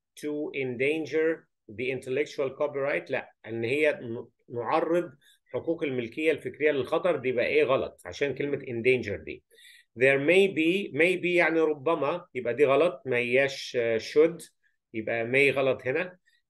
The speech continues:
آه، C، "There should be more laws against books and software piracy." يجب يكون في قوانين ضد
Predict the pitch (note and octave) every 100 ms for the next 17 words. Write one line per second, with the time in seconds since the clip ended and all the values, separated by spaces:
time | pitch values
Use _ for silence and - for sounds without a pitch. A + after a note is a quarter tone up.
0 | - C#3 B2+ B2 - F3 F#3+ D3+ C#3 -
1 | F3+ F3 C#3+ D3 D3 D#3+ D3 D#3 D#3+ C3+
2 | - B2+ B2 C#3 C#3 - - E3 E3+ -
3 | - C#3 C#3+ C#3 A#2+ - - D#3 - C3+
4 | C3+ A2+ B2+ C#3+ D3+ F#3 F#3+ - - -
5 | - D3+ D#3 C3 B2+ B2 D3 D#3 D3+ -
6 | D#3+ D3+ C#3 B2+ B2+ D3+ C3+ C#3+ D3 B2
7 | C3+